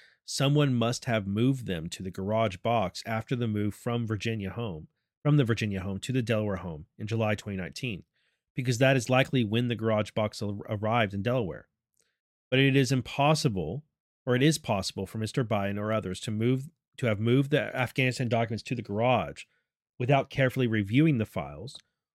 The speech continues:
or realizing they contain class-, marked classified documents. As explained in chapters fourteen, fifteen, and sixteen, our investigation has revealed several other instances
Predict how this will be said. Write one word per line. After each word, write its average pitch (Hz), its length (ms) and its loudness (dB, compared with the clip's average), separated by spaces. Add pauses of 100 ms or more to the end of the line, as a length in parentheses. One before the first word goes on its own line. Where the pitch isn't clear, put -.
or 127 140 2
realizing 117 680 4
they 113 100 2
contain 120 420 -2
class-, 107 440 -4
marked 120 260 -4
classified 92 480 -6
documents. - 600 -6 (1080)
As 139 180 6
explained 143 360 2
in 120 60 0
chapters 123 360 2
fourteen, 131 500 -4
fifteen, 120 340 -2
and 107 160 -2
sixteen, - 500 -8 (1200)
our 131 160 4
investigation 120 720 4
has 107 160 -2
revealed 101 520 -4
several 131 520 0
other 127 280 2
instances 107 640 -6